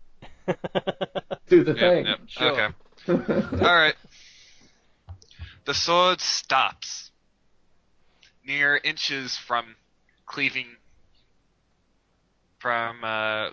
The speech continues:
Speaker 3: cleaving your flesh. The, uh, barbarian,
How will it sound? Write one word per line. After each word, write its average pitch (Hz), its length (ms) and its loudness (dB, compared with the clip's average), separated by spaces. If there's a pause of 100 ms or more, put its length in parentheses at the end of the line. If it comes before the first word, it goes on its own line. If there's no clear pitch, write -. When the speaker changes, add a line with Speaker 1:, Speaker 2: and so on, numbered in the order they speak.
Speaker 3:
cleaving 123 440 -6
your 107 120 -4
flesh. - 640 -4 (4000)
The, 120 440 0
uh, 123 80 4
barbarian, 127 840 2